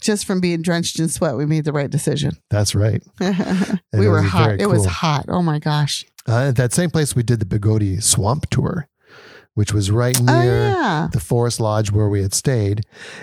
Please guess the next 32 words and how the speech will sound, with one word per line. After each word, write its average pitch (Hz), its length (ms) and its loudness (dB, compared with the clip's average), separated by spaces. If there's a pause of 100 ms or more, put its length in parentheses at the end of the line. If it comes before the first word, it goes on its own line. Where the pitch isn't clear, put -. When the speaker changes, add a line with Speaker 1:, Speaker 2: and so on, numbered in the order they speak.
(160)
Speaker 2:
And 101 640 2 (320)
Speaker 1:
That 214 120 0
was 170 100 2
Speaker 2:
uh, 233 60 2
Speaker 1:
kinda 135 160 -2
fun - 260 -2
too. 156 360 -2
Speaker 2:
I 123 80 2
wouldn't 139 240 0
miss 110 180 0
that. - 160 -4
I 107 80 2
thought 107 200 0
that 98 120 2
was 98 220 0
really 98 360 2
cool. 95 260 0
Just 151 300 -2
walking 135 280 0
around 131 120 2
with 123 100 -4
one 117 160 2
of 110 60 0
the 110 100 0 (100)
community, 120 880 0 (500)
Speaker 1:
He - 60 0
was 202 200 4
Speaker 2:
uh, 208 40 2
Speaker 1:
a - 20 -2
young 185 280 0
guy. 139 400 0 (100)
Speaker 2:
kids 120 540 0